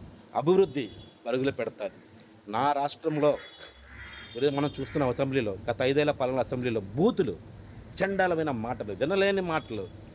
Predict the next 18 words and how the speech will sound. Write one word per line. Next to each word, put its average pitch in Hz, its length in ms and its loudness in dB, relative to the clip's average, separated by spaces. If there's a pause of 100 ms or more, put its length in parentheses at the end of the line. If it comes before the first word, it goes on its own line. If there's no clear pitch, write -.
(280)
వినలేని 190 380 4
పదాలు, 135 460 2
వినలేని 185 480 2
అర్థాలు. 131 520 2 (680)
ఒక - 160 -6
మహిళలు 156 420 2
కానీ, 143 440 2 (1800)
పురుషులు 185 340 4 (180)
అంటే 175 320 4
మహిళా 139 280 4
ఎమ్మెల్యేలు 160 360 2
కానీ, 139 360 2 (460)
లేకపోతే 131 720 2 (680)
ఎవరైతే 139 460 4 (140)
పురుషు 165 340 4 (100)
ఎమ్మెల్యే 147 340 2
కానీ, 131 280 2 (800)
ఎవరైనా 156 440 2